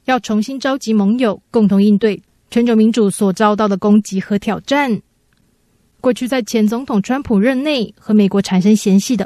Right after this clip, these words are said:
欧洲盟友们，对于拜登带领美国回归国际舞台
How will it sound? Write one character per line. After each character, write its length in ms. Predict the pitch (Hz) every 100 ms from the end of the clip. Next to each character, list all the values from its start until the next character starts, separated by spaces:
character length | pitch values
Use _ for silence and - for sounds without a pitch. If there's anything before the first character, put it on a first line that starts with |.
| -
欧 160 | 220
洲 160 | 208 220
盟 180 | 214 202
友 140 | 208
们， 320 | 185 202 190 - _ _ _ _
对 160 | - 233
于 80 | 214
拜 160 | 262
登 160 | 247 277
带 160 | 330 311
领 160 | 285
美 160 | 285 190
国 240 | 196 185
回 240 | 185 190 185
归 180 | 214
国 160 | 202 190
际 160 | 180 226
舞 140 | 190
台 260 | 185 180